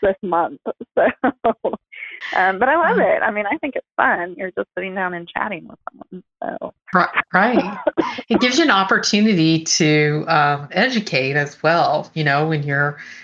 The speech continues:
Speaker 2: when you're doing videos and you're doing podcasts, it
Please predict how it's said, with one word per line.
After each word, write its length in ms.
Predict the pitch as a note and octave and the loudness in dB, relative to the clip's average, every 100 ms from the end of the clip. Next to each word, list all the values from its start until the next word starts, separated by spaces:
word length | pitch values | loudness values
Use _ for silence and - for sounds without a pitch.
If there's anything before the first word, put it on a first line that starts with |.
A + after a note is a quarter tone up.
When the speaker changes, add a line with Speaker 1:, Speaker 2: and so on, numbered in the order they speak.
| - - | -14 -4
Speaker 2:
when 140 | D#3 | -2
you're 100 | D3+ | 0
doing 360 | D3 D#3+ D#3+ D3 | 0 2 2 2
videos 560 | D3+ D3+ C#3+ D3 D3 | 2 4 4 2 0
and 100 | D3 | -2
you're 80 | C#3+ | -4
doing 220 | D#3 D#3 | -2 -4
podcasts, 840 | D3+ C#3 C#3+ C#3+ C#3 C#3 D3 - - | 0 0 0 0 0 0 0 -4 -12
it 100 | D#3 | -12